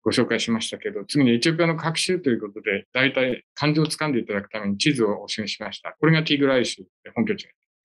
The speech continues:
このアムハラ州、アファール州にまで入り込んで南下を進めてきたということでございます。えー、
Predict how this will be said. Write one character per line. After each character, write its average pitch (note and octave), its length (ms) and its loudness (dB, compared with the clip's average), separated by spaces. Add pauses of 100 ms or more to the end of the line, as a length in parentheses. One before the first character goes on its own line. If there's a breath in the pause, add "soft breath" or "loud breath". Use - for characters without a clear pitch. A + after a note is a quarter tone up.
(360 soft breath)
こ C#3+ 60 0
の C#3 140 4
ア D3 80 4
ム E3+ 120 6
ハ D#3+ 140 0
ラ D#3 120 0
州、 A#2+ 240 -2
ア A2+ 100 0
フ - 80 -8
ァ C3 80 4
ー C3 40 2
ル C3+ 100 0
州 B2 220 -6
に B2 100 0
ま D3 140 4
で G2 200 0 (300)
入 B2 180 4 (140)
り A#2 40 -12
込 G#2+ 260 -6
ん - 20 -20
で C#3 300 0 (200)
南 A2 200 2
下 A2 120 2
を G#2 80 0
進 - 200 -4
め G#2 100 0
て G2+ 120 -6
き - 100 -10
た F#2 100 -6
と - 560 -20
い G#2+ 80 2
う G2 200 -4 (200)
こ G2+ 120 -8
と G2 120 -14
で A2 100 -4
ご G2+ 80 -6
ざ F2 60 -18
い - 40 -20
ま F2 60 -20 (100)
す。 - 180 -12 (800)
え G#2+ 520 -2
ー、 - 40 -20